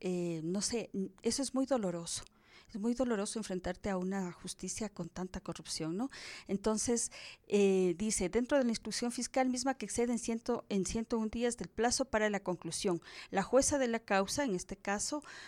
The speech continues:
no declaró concluida teniendo la obligación expresa de hacerlo". Segundo punto de vulneración. "Dentro del proceso judicial encontramos un informe médico legista que determina al inicio una enfermedad o incapacidad física para el trabajo menor a quince días".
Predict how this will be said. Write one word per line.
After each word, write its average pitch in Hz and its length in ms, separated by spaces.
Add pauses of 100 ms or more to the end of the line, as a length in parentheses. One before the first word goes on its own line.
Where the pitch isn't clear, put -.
(120)
no 220 180
declaró 214 480
concluida 226 560
teniendo 220 460
la 208 100
obligación 185 520
expresa 240 540
de 233 200
hacerlo". 226 640
Segundo 262 540
punto 240 340
de 220 80
vulneración. 185 600 (340)
"Dentro 269 260
del 254 100
proceso 247 400
judicial 220 440
encontramos 214 520
un 233 100
informe 226 420
médico 240 760 (420)
legista 233 580
que 220 140
determina 196 680 (180)
al 214 200
inicio 262 580
una 285 240
enfermedad 226 600
o 269 60
incapacidad 202 800
física 254 520
para 196 180
el 190 80
trabajo 202 460
menor 226 380
a 262 60
quince 220 380
días". 190 380